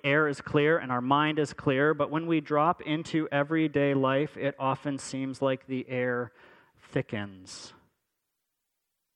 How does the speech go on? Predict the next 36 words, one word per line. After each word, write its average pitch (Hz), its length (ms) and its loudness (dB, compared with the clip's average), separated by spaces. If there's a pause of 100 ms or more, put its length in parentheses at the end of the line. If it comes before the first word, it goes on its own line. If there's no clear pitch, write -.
(140)
It's - 120 -20
hard 156 460 0
to 156 100 -6
remember 127 420 0
what 117 160 -6
seemed 127 320 -8
so 135 320 -4
obvious 123 640 -2
a 110 100 -14
few 123 220 -10
days 117 420 0
or 113 180 -14
weeks 113 360 -6
or 120 60 -6
even 113 220 -10
minutes 113 460 -8
ago, 104 540 -12 (1000)
which - 140 -10
is 127 100 -6
why 143 300 4
it 151 160 -2
is 135 100 0
so 165 240 0
important 123 460 -4
to 127 100 -12
take 120 220 0 (200)
great 147 320 2
care 110 460 0 (340)
and 117 140 -14
fight 139 440 -2
to 143 100 -6
remember 120 720 -2
God 113 560 0 (280)
and 113 300 -6
his 107 480 -6 (320)
word. 107 540 -4